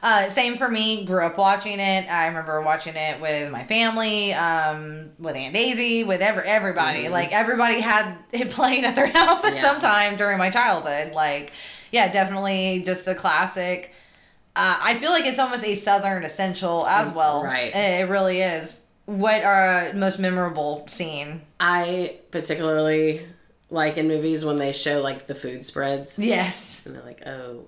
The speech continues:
Speaker 2: whipping up the potatoes," or, like, "frying the tomatoes."
Speaker 1: Mm-hmm.
Speaker 2: I, I enjoy that, so I always remember that scene from it.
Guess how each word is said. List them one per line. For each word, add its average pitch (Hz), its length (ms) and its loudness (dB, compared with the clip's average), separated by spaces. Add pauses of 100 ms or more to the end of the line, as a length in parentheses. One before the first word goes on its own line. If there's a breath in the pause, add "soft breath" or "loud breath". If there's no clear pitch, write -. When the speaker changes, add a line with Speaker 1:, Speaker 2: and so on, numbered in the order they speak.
Speaker 2:
whipping 139 320 -12
up 135 200 -18
the - 40 -20
potatoes," 123 760 -18
or, - 60 -18
like, - 140 -20
"frying 131 640 -16
the 139 80 -18 (100)
tomatoes." 165 340 -8 (220)
Speaker 1:
Mm-hmm. 165 320 -6
Speaker 2:
I, 127 300 -4
I 104 60 -10 (960 soft breath)
enjoy 127 420 -6
that, 117 240 -4
so 127 80 -6
I 123 160 -6
always 117 280 -4
remember 113 240 -6
that 107 200 -6
scene 120 240 -8
from 123 220 -8
it. 127 180 -6